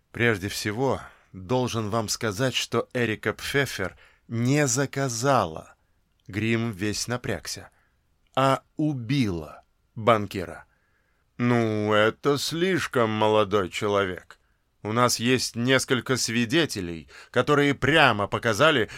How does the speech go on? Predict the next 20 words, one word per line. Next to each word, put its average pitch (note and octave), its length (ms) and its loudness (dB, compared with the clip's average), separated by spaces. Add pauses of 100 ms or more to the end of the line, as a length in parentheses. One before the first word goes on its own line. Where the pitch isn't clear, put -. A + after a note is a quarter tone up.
что D3+ 220 4
убийца C3 640 0
был D3+ 180 4
мужчиной, D#3+ 680 -4 (180)
светловолосый, C#3 920 4
небольшого D3+ 580 4
роста». F#2+ 440 0 (400)
Макс A2 440 -2
достал G#2 560 -2
из A2+ 180 -4
пакета G#2 540 -4
парик G2+ 560 -6 (400)
и, C#3 100 2
выложив C3 520 0
его A#2+ 280 0
на A#2+ 120 2
стол C3 340 0
перед A2+ 340 -2
Гримом, C3+ 460 0
сказал: G2 600 -4